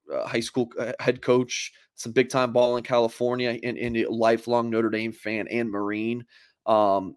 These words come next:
a former Marine. So, um, he,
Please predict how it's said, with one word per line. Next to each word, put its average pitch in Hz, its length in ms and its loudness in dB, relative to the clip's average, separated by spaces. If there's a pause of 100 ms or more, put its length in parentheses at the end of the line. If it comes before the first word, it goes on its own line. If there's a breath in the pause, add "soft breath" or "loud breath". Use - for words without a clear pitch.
a 76 240 0
former 117 260 -2
Marine. 110 380 -4
So, 107 380 4 (340)
um, 98 440 4 (760)
he, - 140 -14